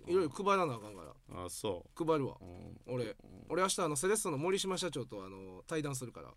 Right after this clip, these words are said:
Speaker 2: ちょっと配って。
Speaker 1: え、マジで？
Speaker 2: うん。
Speaker 1: めっちゃすごい仕事してる。
Speaker 2: <laughs>
Speaker 1: 配っとき、それは。
Speaker 2: これ、配っとくわ。これ、他局やけど。
Speaker 1: これなんなん、この差し入れ、ほんで。
Speaker 2: あ、これだ、昨日、狩森さんがレコーディング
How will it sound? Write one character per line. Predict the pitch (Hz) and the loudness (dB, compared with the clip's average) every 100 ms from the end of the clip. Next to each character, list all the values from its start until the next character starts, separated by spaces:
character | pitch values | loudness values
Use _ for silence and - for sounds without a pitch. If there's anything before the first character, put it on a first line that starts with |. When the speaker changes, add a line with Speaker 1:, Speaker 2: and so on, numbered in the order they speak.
| - | -12
Speaker 2:
ち | |
ょ | 120 | -2
っ | |
と | 113 | 6
配 | |
っ | 127 104 | 6 6
て。 | |
Speaker 1:
え、 | 113 | 2
マ | 101 | -2
ジ | 104 | -4
で？ | 87 - | -8 -10
Speaker 2:
う | |
ん。 | 107 | -8
Speaker 1:
め | |
っ | 127 214 - - | -6 -8 -10 -10
ち | - | -6
ゃ | |
す | - 202 | -4 0
ご | 160 | 0
い | |
仕 | 98 | 0
事 | 90 - | -4 2
し | - | 8
て | 381 | 10
る。 | 330 - | 10 12
Speaker 2:
<laughs> | 285 | 12
Speaker 1:
配 | - 262 - 254 233 233 - - - - - - - - - - 196 214 208 - 151 151 | 12 12 12 12 12 12 10 -2 -6 -6 -6 -6 -6 -6 -6 -8 0 2 2 4 6 6
っ | |
と | 170 | 6
き、 | 147 | 2
そ | 127 90 | 2 -2
れ | |
は。 | 95 | 10
Speaker 2:
こ | 226 | 12
れ、 | 185 | 12
配 | 165 170 143 185 127 - 220 - 196 | 10 6 4 0 -4 2 2 8 8
っ | 196 | 10
と | 175 | 8
く | 131 | 6
わ。 | 135 | 4
こ | - - - - | 4 -14 -14 8
れ、 | - 214 156 - - - 220 | 12 12 12 12 12 10 12
他 | 214 | 12
局 | 185 127 | 12 6
や | 113 | 0
け | 101 | -2
ど。 | 90 - - - | -8 -14 -6 4
Speaker 1:
こ | 165 | 8
れ | |
な | 160 | 10
ん | 240 | 10
な | 220 | 8
ん、 | |
こ | 139 | 4
の | |
差 | 131 | 2
し | 135 113 | 2 4
入 | 110 | 4
れ、 | |
ほ | 101 | 2
ん | 92 | -2
で。 | 87 - - - - - - - - - | -6 -12 -20 -20 -20 -20 -20 -20 -4 10
Speaker 2:
あ、 | 185 | 10
こ | 214 | 12
れ | 247 | 12
だ、 | 190 | 12
昨 | 165 302 | 10 10
日、 | 269 170 | 10 10
狩 | 196 233 | 8 10
森 | 269 190 | 10 8
さ | 147 135 | 6 4
ん | 156 | 8
が | 170 | 8
レ | 151 | 8
コ | 160 185 | 4 6
ー | 180 | 6
デ | |
ィ | 190 | 6
ン | |
グ | 196 202 202 | 6 6 6